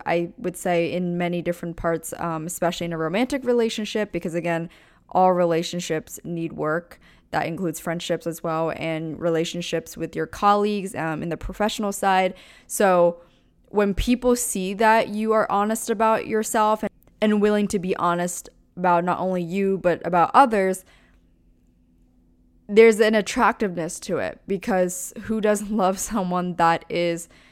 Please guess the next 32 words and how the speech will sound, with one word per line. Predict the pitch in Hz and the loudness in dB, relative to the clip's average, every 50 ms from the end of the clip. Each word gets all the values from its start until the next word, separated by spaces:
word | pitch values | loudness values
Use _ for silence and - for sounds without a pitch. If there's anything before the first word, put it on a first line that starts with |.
| _ _ _ _ _ - - _ _ _ | _ _ _ _ _ -20 -20 _ _ _
truthfully | - - - 269 285 277 269 - - 240 226 220 214 214 208 202 202 202 214 - _ _ _ _ _ _ _ _ | -10 -2 2 4 4 4 2 0 -2 -2 0 0 2 0 0 0 -2 -2 -6 -8 _ _ _ _ _ _ _ _
honest, | - 214 220 226 220 185 156 156 170 - - - - _ _ _ _ _ _ - | 4 4 6 6 4 2 0 0 -2 -6 -10 -14 -18 _ _ _ _ _ _ -14
but | 175 165 202 196 196 185 185 - - - - - _ _ _ _ _ _ | -2 2 4 6 6 6 4 2 -4 -14 -16 -20 _ _ _ _ _ _
understanding | - 208 214 214 208 208 - 240 214 208 202 220 | 2 4 4 2 0 0 0 -2 0 0 0 0
how | 226 | 0
to | 190 190 185 | 0 -2 0
give | 160 185 185 170 | 2 0 0 0
and | 180 175 - | 0 -4 -4
take, | - 214 165 143 - - | -4 -4 -4 -4 -4 -2
right? | 170 170 160 160 175 | 0 0 2 2 2
No | 180 190 190 | 2 0 0
one | 190 190 | 2 2
likes | 185 180 180 - | 2 0 0 -2
to | - 196 | -4 -4
work | 165 156 170 165 - | -2 -2 -2 -4 -4
with | - 180 | -6 -8
someone | - - 180 175 175 170 170 170 170 165 165 170 - - - - _ - | -6 -4 -4 -2 -2 -2 -2 -2 -2 -2 -4 -6 -10 -14 -20 -20 _ -6
or | - 165 170 165 | -2 0 0 2
be | 165 233 269 - | 4 4 4 4
with | - - 185 | 4 2 0
someone | - 233 208 196 190 185 185 180 | 0 -2 -2 0 0 -2 0 0
that | 170 170 - | -2 -2 -2
thinks | 175 175 180 185 | -4 -6 -4 -4
they're | - 180 - | -2 -2 0
always | 139 170 170 165 170 175 170 | 0 0 0 -2 -4 -2 2
right | 185 202 196 196 196 185 - - - - _ _ _ _ _ _ _ | 6 6 6 6 6 2 0 -6 -14 -18 _ _ _ _ _ _ _
or | - 185 190 185 180 180 | 0 4 4 6 6 6
is | - 180 175 170 175 | 4 2 0 -2 -2
really | 180 190 190 185 180 180 | -2 0 0 0 0 0
naive | 180 175 175 175 170 131 214 226 220 196 180 175 165 180 - | 0 0 0 0 -2 -2 -2 -2 -2 0 -2 -2 -4 -4 -6
to | - 180 | -2 2
the | 175 180 165 165 165 160 | 2 4 4 4 2 0